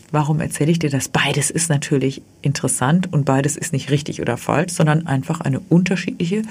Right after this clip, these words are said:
Antriebsstruktur. Zum Thema Anerkennung. Ich bilde jetzt nochmal ein weiteres Beispiel. Eines dieser weiteren sechzehn Grundmotive wäre zum Beispiel das Thema Struktur. Es gibt Menschen,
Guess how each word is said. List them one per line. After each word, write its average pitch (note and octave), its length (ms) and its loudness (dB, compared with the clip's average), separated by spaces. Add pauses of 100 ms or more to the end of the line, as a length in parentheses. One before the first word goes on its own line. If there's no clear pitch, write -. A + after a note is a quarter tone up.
(340)
Antriebsstruktur. - 1080 -2 (560)
Zum C4 200 0
Thema G#3+ 260 4
Anerkennung. - 600 0 (1080)
Ich - 120 -18
bilde F3+ 240 4
jetzt F#3 220 2
nochmal F3 220 4
ein E3+ 180 4
weiteres D3+ 400 -4
Beispiel. A#2 580 -2
Eines D3 320 0
dieser D3+ 300 0
weiteren F#3 380 2
sechzehn F#3 380 0
Grundmotive E3 840 2 (600)
wäre D#3 300 4
zum D#3 160 0
Beispiel C#3+ 280 0
das C3 160 -2
Thema C3+ 260 0
Struktur. - 560 -2 (1120)
Es C#3+ 180 -2
gibt F3+ 220 0
Menschen, F#3 680 4